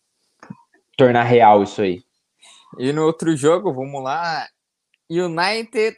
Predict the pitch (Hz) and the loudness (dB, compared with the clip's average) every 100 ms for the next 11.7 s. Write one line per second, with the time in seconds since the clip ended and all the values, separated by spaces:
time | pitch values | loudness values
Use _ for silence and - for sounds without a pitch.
0 | - 170 131 139 139 127 110 98 101 135 | -10 -14 -14 -14 -12 -10 -6 -6 -6 -8
1 | - 117 - 120 110 107 110 92 78 - | -14 -20 -18 -14 -12 -10 -8 -8 -10 -18
2 | 82 _ _ _ _ - 151 131 135 123 | -20 _ _ _ _ -4 -4 0 0 0
3 | - 160 170 135 98 - - 147 - 131 | 0 -2 -2 0 0 -2 -2 -4 -4 0
4 | 139 156 139 139 160 - - 151 180 233 | 2 4 6 6 4 -2 0 2 4 4
5 | 214 220 247 302 - 180 175 180 170 170 | 4 4 2 -2 -2 -4 -2 -4 -4 -4
6 | 143 127 139 156 165 - - 143 131 127 | -4 -4 -4 -8 -18 -20 -6 -4 -2 -2
7 | 156 190 196 190 - 190 185 _ _ _ | -4 -6 -10 -12 -12 -12 -12 _ _ _
8 | _ _ - - 165 156 120 113 143 170 | _ _ -8 0 2 4 2 4 6 8
9 | 175 170 160 175 165 - - _ _ _ | 8 8 4 0 0 -4 -20 _ _ _
10 | _ - 160 170 170 160 147 - 139 120 | _ 0 2 4 4 4 -2 0 0 0
11 | 110 127 151 165 170 165 | 0 2 2 -2 -4 -4